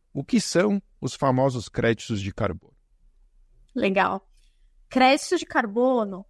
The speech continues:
Speaker 2: é, é literalmente um crédito da emissão de carbono equivalente que você teve, né? Então, vamos colocar um exemplo prático aqui. Uma empresa,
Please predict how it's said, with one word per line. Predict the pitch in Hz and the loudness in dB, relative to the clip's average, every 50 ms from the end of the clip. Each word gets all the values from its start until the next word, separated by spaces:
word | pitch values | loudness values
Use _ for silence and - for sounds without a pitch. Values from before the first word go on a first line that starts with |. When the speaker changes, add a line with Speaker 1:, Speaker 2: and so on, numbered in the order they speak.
| _ _ _ | _ _ _
Speaker 2:
é, | - 220 214 214 214 208 208 214 208 - - _ _ _ _ | 0 2 2 4 4 4 2 2 -2 -4 -8 _ _ _ _
é | - 226 | -2 0
literalmente | 226 233 285 320 - 392 349 330 302 262 247 247 269 285 285 - - 269 - - | 2 2 2 2 2 4 6 6 6 6 4 4 2 2 0 0 -4 -6 -4 -2
um | 277 311 | -2 -2
crédito | 311 - - - 269 247 233 226 233 233 247 277 - _ 330 320 349 - _ _ _ _ _ _ _ _ _ - | -2 -4 -4 0 2 2 4 4 2 0 -4 -8 -8 _ -6 -6 -6 -8 _ _ _ _ _ _ _ _ _ 0
da | 214 254 240 233 | 4 4 6 6
emissão | 226 247 302 349 349 349 330 - - - - 233 240 262 269 285 302 320 - _ _ | 6 4 2 2 0 -2 -4 -6 -10 -6 -2 2 4 4 4 4 2 -2 -8 _ _
de | 254 240 214 262 | -12 -6 -6 -6
carbono | - - 294 269 269 233 220 247 254 254 | 0 4 4 4 4 4 2 2 2 2
equivalente | 262 254 - 277 247 247 240 226 214 220 233 247 247 - - | 0 0 -4 -2 2 4 4 4 4 4 2 0 0 -2 -6
que | - | -6
você | 233 247 247 - - 269 | -4 -4 -4 -2 -2 -4
teve, | 262 - - 185 170 - - _ _ _ | -4 -2 0 0 0 0 -4 _ _ _
né? | 196 190 202 214 220 - _ _ _ _ _ _ _ _ _ | -4 -2 -2 -2 -4 -6 _ _ _ _ _ _ _ _ _
Então, | _ - 233 247 254 254 247 240 226 214 208 190 | _ 2 4 6 6 6 4 2 0 -2 -8 2
vamos | - 226 220 226 247 254 - - _ _ _ _ | 4 6 6 6 4 2 -2 -8 _ _ _ _
colocar | - 247 233 - - 233 | 2 2 2 4 2 2
um | 233 | 2
exemplo | 226 208 226 226 226 - 240 | 2 2 0 0 0 -2 -6
prático | - - 226 202 196 - - - - 214 | -2 2 4 4 4 2 -2 -10 -12 -14
aqui. | - - - 190 | -12 -10 -10 -6
Uma | 202 214 240 254 | 0 2 2 2
empresa, | 277 285 - - 196 190 196 202 202 - 254 269 | 2 0 0 -2 0 0 0 -2 0 0 0 0